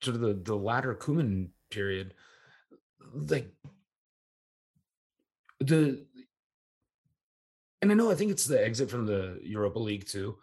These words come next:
that stings a little bit as well, because look, early in the season when you and I were talking and, <laughs> you know, Barca got dumped into the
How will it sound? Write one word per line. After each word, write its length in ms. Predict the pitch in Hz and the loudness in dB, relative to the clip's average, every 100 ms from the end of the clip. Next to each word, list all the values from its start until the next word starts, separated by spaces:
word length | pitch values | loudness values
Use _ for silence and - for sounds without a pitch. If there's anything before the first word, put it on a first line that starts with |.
| - - - | -20 -20 -12
that 520 | 110 113 107 104 - - _ _ _ _ _ _ _ _ _ _ _ _ _ _ | -2 2 2 0 -8 -12 _ _ _ _ _ _ _ _ _ _ _ _ _ _
stings 480 | - - 139 127 117 | 0 2 4 2 2
a 60 | 123 | 2
little 200 | 117 110 | 0 0
bit 140 | 104 | -4
as 120 | 95 | -4
well, 180 | 95 104 | 0 0
because 440 | 127 123 113 104 - _ _ _ _ _ _ _ _ - | 0 -2 -4 -4 -10 _ _ _ _ _ _ _ _ 0
look, 120 | 185 | 4
early 240 | 143 214 | 4 4
in 80 | 214 | 4
the 80 | 143 | 4
season 280 | 143 135 131 | 2 0 0
when 100 | 110 | 0
you 60 | 120 | -2
and 80 | 117 | -2
I 60 | |
were 120 | 107 | -2
talking 360 | 98 123 107 95 | -2 -4 -4 -6
and, 280 | 101 101 131 | -4 -2 0
<laughs> 0 | |
you 60 | 131 | 0
know, 80 | 110 | 0
Barca 260 | 113 110 | -2 -2
got 320 | 117 95 95 | -2 -4 -6
dumped 300 | 120 107 101 | -2 -2 0
into 180 | 113 107 | -2 -2
the 380 | 98 95 90 | -2 -4 -4